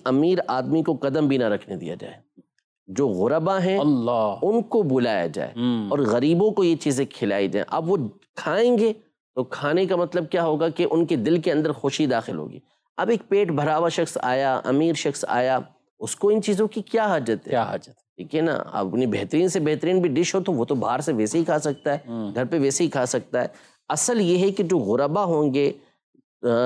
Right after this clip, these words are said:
Speaker 1: وہ کھائیں گے تو نتیجہ یہ نکلے گا کہ ان کے دل کے اندر ایک راحت پہنچے گی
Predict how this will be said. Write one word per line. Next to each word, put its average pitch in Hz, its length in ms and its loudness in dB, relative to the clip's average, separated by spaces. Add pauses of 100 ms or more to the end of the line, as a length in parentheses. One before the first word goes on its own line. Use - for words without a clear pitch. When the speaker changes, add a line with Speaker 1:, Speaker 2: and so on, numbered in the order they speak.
Speaker 1:
وہ 104 340 0
کھائیں 208 480 2
گے 208 100 4
تو 202 140 0
نتیجہ 170 380 2
یہ 180 140 4
نکلے 156 340 2
گا 160 100 2
کہ 156 140 -2
ان 147 220 2
کے 156 120 0
دل 143 240 2
کے 156 160 0
اندر 139 260 0
ایک 151 160 -2
راحت 117 440 -2
پہنچے 151 240 0
گی 151 240 2